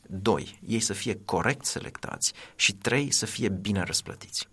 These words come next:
Degeaba investim în formarea profesorilor dacă ei nu intră în sistem pentru că nu au salarii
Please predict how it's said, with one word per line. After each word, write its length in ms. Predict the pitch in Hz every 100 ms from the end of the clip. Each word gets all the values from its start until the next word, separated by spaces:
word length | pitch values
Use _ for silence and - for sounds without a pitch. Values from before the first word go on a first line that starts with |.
| _ -
Degeaba 540 | - 85 - 139 165 156
investim 680 | 135 110 104 - 117 110 95
în 60 |
formarea 460 | 87 - 82 92 104
profesorilor 720 | 107 - - - - 107 113
dacă 340 | 113 107 104 92
ei 380 | 101 131 135 120
nu 200 | 131 127
intră 360 | 156 147 110 -
în 100 | -
sistem 420 | - - - 131
pentru 240 | 131 131 135
că 120 | 131
nu 160 | 147
au 100 | 135
salarii 580 | 131 - 113 110 95 104